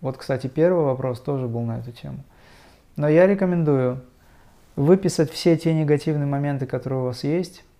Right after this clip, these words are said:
и напротив каждого пункта написать что-то, что является возвышенным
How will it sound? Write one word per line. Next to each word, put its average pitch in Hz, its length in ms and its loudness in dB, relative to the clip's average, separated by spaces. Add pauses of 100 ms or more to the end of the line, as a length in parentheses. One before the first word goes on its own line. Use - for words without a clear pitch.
(680)
и 151 100 0
напротив 156 480 2
каждого 151 460 4
пункта 135 720 0 (1400)
написать 143 500 2
что-то, 202 420 0
что - 180 0
является 147 960 4
возвышенным 135 840 0